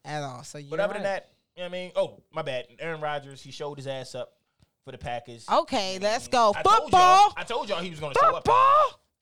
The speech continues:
Speaker 2: I fucking
Speaker 1: Who's
Speaker 2: told y'all.
Speaker 1: ready for football?
Speaker 2: I am not.
Speaker 1: All right,
Speaker 2: You,
Speaker 1: I'm
Speaker 2: you're,
Speaker 1: sorry.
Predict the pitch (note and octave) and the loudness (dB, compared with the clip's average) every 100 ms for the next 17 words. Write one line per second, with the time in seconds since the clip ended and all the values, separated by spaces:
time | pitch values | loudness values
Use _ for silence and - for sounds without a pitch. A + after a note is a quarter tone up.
0 | _ - E4+ A#4 A4 - - - C#4 G#4 | _ -2 2 4 2 -2 -12 -4 2 2
1 | G#4 F4 _ _ - A#4 A#4 - _ _ | 2 -6 _ _ -4 0 0 -2 _ _
2 | _ A4 B4 - G#4+ B4+ B4+ B4+ B4+ A#4+ | _ -2 -2 0 0 2 2 2 2 0
3 | - C4+ D4 C#3 G#2 - D3+ D3 - - | -2 -6 -10 -10 -12 -8 -6 -6 -10 -12
4 | - - - - - - - _ D#3 E3 | -14 -12 -12 -12 -12 -12 -16 _ -10 -6
5 | D#3 E3+ G3 D#3+ B3+ - B2 | -6 -6 -10 -6 -6 -6 -10